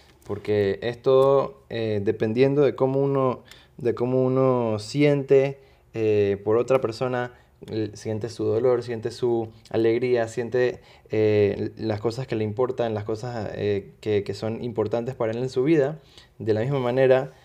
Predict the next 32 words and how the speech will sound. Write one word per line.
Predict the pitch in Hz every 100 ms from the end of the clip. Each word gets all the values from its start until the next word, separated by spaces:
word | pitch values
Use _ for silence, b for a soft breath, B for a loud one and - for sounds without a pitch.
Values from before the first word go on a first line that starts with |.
| B _
eh, | 107 101 101 98
la | 104
otra | 107 120
persona | 110 104 113 113
también, | 107 110 110 110 107 B _ -
eh, | 101 95 92 - -
va, | 104 110 107 - - -
va | 107 107
a | 107
apreciar | 110 113 - 143 131 127 110
las | 107
cosas | 113 110 113
que, | 104 98 95
cos-, | - 95 -
que, | 104 98 95 B B B B B _
que, | 104 101 -
que | -
uno | 107 104
aprecia, | 104 113 - 95
¿no? | 127 - B B _
Eh, | 113 110
esto | 120 139
es |
un | 139
secreto | 135 135 131 139
también | 110 113 117
para | 135 120
tener | 101 107 110 120 - b b _
paz | 120 120 123 - -
en | 110
el | 104
hogar. | 101 123 143 101 -